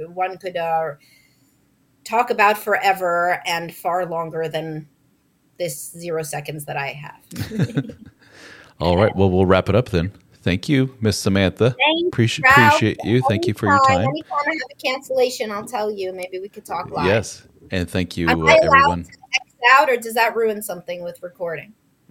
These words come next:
Speaker 2: I think you are just fine. I'll exit out right now. So thank you, everyone, for
Speaker 1: Great.
Speaker 2: attending and participating in your comments. Appreciate every last one of you. Thank you, guys.
Speaker 1: Bye,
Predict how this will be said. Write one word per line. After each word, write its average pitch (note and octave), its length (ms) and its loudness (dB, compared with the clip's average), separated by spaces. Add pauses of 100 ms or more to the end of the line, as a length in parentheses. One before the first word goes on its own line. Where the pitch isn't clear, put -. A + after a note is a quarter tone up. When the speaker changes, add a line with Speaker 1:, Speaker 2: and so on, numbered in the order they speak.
(120)
Speaker 2:
I C#2+ 120 -6
think - 340 -10
you C#2+ 140 -6
are C#2+ 80 -4
just - 260 -8
fine. F#2+ 220 0
I'll D2+ 180 -4
exit D#2+ 260 -4
out E2 140 -2
right E2+ 220 -6
now. A2+ 160 -6
So - 160 -8
thank C3 240 -2
you, C3+ 80 4
everyone, A#2+ 500 2
for G#2+ 220 -2
Speaker 1:
Great. G2 120 0 (140)
Speaker 2:
attending D#3+ 560 0
and F#2+ 340 -4 (140)
participating D#3 720 -2
in G2 40 0
your F2+ 120 -2
comments. C#3 500 -2 (300)
Appreciate - 720 -6
every E2 220 -6
last G2+ 220 -4
one D3 120 -4
of F#3 120 -6
you. A#2 220 -8
Thank G#3 220 -2
you, A#3+ 40 -8
guys. B2+ 280 6
Speaker 1:
Bye, - 60 -20